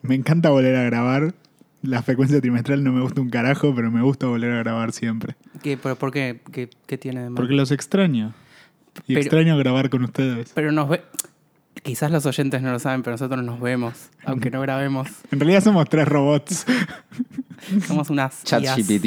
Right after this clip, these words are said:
Speaker 3: Ts.
Speaker 2: Claro.
Speaker 1: Eh, interactuando entre nosotros.
Speaker 2: De hecho, fuimos humanos en un momento, pero se ampliaron nuestras voces y ya está. Eh, o sea
Speaker 1: La verdad que decíamos tal nivel de pelotudez que quizás estaba bien eso.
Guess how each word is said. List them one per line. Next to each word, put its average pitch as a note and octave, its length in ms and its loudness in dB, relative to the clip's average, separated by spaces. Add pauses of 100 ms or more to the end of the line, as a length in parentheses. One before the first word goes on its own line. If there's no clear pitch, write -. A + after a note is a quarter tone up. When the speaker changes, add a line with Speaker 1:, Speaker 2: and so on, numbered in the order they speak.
Speaker 3:
Ts. - 160 -8 (160)
Speaker 2:
Claro. B2+ 360 -4
Speaker 1:
Eh, C3 360 -2 (120)
interactuando C#3 540 4
entre C#3 220 4
nosotros. C3+ 680 -2 (240)
Speaker 2:
De - 80 -2
hecho, F3 140 2
fuimos F#3 420 0
humanos D3+ 400 2
en C3 100 -2
un C3+ 40 0
momento, D#3 500 0 (120)
pero B2+ 200 -2
se - 100 -6
ampliaron C#3+ 340 0
nuestras C3+ 260 -2
voces D3+ 400 0
y B2 60 -6
ya A#2+ 120 -12
está. G2+ 220 -12 (260)
Eh, A#2+ 360 -10 (120)
o - 40 -20
sea G2+ 200 -14 (300)
Speaker 1:
La C3 160 -2
verdad C3 240 0
que D3 100 2
decíamos B2+ 420 2
tal C3 180 0
nivel B2+ 220 4
de C3 80 4
pelotudez B2 640 2
que B2+ 140 0
quizás A#2+ 400 -2
estaba A2+ 320 0
bien A#2 280 -2
eso. B2 200 -6